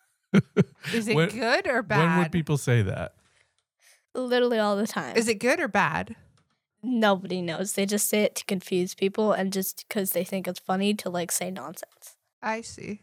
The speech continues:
Speaker 3: So you just would, like, walk up to somebody in the hall and be like, "Bro skibbity."
Speaker 1: No, it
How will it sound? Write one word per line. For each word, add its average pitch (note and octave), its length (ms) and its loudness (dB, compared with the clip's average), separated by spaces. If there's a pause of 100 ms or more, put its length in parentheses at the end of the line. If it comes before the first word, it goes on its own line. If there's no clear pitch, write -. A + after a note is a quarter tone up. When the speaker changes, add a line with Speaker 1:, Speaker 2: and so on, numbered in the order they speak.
(140)
Speaker 3:
So - 100 -2
you C3+ 180 4
just B2 240 -6
would, A#2+ 100 0
like, A#2 200 0
walk A#2 240 0
up B2 140 0
to B2 80 -4
somebody B2 280 4
in A#2 60 2
the G#2+ 60 4
hall A2+ 200 4
and A#2 100 2
be A2+ 80 2
like, G#2+ 200 4
"Bro B2+ 160 4
skibbity." A#2 560 0 (880)
Speaker 1:
No, F4 240 2
it - 100 0